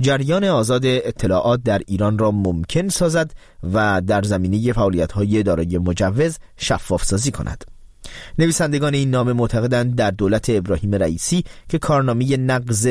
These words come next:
آشکار حقوق بشر، حقوق بشر مستند شده دارد، کارزار نظاممند دولت جمهوری اسلامی برای ممانعت از دسترسی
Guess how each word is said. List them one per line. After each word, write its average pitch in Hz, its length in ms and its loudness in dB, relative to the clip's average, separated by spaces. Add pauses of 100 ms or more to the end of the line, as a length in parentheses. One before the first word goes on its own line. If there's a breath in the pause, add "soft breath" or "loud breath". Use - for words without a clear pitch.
(140)
آشکار 113 640 2
حقوق 98 360 -2
بشر، 101 400 2 (1000 loud breath)
حقوق 104 320 0
بشر 110 440 0
مستند 98 560 0
شده 90 380 0
دارد، 147 520 0 (680 loud breath)
کارزار 156 600 2
نظاممند 135 1120 2
دولت 131 680 2
جمهوری 101 520 0
اسلامی 98 420 0
برای 117 320 0
ممانعت 131 500 0
از 139 180 -2
دسترسی 113 800 0